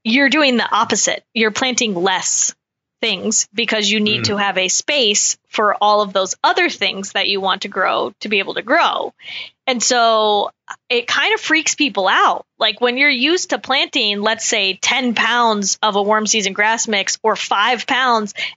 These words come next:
Speaker 1: and now you're down to one <laughs> That, that's a little unsettling because there's this question always in the back of your mind of,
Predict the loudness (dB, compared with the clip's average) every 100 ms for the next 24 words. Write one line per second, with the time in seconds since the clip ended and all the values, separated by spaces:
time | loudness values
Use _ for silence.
0 | -4 -2 0 2 4 4 4 2 2 0
1 | 2 0 0 0 2 0 -2 _ _ -8
2 | 0 2 2 -2 -8 -8 _ _ _ _
3 | -6 -4 -2 -6 -8 -6 -4 -4 -6 -6
4 | -2 -2 2 0 2 2 2 2 -2 -2
5 | 0 2 0 0 -2 -2 -4 0 0 0
6 | -6 -2 -2 0 0 2 2 0 -2 -2
7 | -2 -2 -2 0 0 0 -2